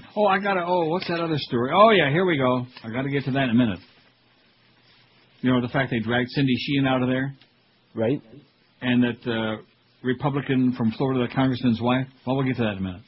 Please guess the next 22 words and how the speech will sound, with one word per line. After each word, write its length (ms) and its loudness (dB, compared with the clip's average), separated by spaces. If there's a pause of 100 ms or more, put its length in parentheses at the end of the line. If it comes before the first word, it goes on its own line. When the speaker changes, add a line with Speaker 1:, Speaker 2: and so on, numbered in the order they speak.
(1120)
Speaker 1:
A 80 -6
federal 340 4
judge 300 2
blasted 380 2
former 280 2
E 220 -2
P 180 0
A 160 2
chief 440 -2
Christine 520 0
Todd 320 0
Whitman 260 0
on 200 2
Thursday 420 2
for 100 -2
reassuring 460 0
New 100 6
Yorkers 380 0
soon 160 0
after 240 0
nine 160 2
eleven 260 0